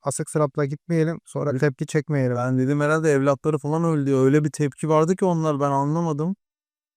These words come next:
Speaker 2: Yani Fenerbahçe'nin hani başlangıcı bence iyiydi. Her şey çok iyiydi.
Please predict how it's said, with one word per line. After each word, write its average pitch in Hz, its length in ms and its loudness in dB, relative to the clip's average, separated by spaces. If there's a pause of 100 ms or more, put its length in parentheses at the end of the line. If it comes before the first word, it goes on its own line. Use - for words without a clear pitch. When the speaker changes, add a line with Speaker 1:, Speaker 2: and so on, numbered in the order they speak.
(160)
Speaker 2:
Yani 123 260 -2
Fenerbahçe'nin 156 760 2
hani 170 340 0
başlangıcı 170 720 2
bence 165 320 2
iyiydi. 165 440 2
Her 165 160 0
şey 151 220 -2
çok 143 240 0
iyiydi. 127 340 -2